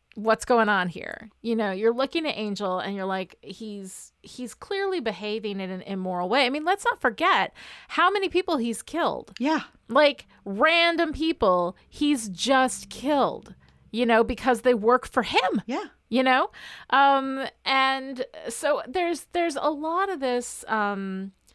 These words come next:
Speaker 1: his morality has been in decline, I think, throughout the season, and we've kind of seen it slowly, you know, get worse and worse and worse. Um,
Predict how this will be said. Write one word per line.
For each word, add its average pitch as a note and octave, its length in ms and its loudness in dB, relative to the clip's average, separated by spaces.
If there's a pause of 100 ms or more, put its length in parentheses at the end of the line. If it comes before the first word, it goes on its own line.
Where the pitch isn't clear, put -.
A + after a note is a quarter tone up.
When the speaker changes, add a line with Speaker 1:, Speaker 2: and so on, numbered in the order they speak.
(140)
Speaker 1:
his C#4 180 0
morality D#4 540 2
has B3 160 -2
been A#3 280 4
in G#3 340 -2
decline, G#3+ 840 -4
I F#3+ 80 -6
think, F#3 280 -8
throughout A3+ 580 2
the F#3+ 100 -6
season, C#4+ 460 -4
and F#3 80 -4
we've F#3 160 -4
kind A#3 200 0
of G#3 60 -2
seen B3 360 -6
it - 140 -6
slowly, G3+ 1000 0 (540)
you A3+ 160 0
know, G#3 180 4
get F#3+ 240 2
worse G#3 340 2
and F#3 140 0
worse E3+ 240 -4
and F3 140 -6
worse. G#3 500 2 (340)
Um, A3+ 560 2